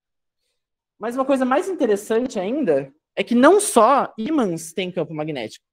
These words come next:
A gente consegue também gerar um campo magnético através de uma corrente, que é isso que eu vou demonstrar com esse experimento aqui.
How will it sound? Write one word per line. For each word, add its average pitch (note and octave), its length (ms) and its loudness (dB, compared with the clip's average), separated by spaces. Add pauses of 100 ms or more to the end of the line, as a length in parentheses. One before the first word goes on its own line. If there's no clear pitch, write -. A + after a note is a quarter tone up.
(100)
A - 40 -12
gente F3 180 -10
consegue G#3+ 380 -4
também A3 400 -6
gerar G3+ 360 0
um G#3+ 120 -4
campo F#3+ 160 -8
magnético F3+ 380 -6
através G3 240 -8
de G#3 40 -8
uma G#3+ 120 -8
corrente, G#3+ 640 -4 (720)
que - 80 -2
é F#3+ 60 4
isso G3 120 0
que A#3+ 60 -2
eu A#3 40 -2
vou A3 80 0
demonstrar A3+ 440 -4
com A3+ 80 -6
esse A3 120 -6
experimento A3 440 -6
aqui. D#3+ 280 -10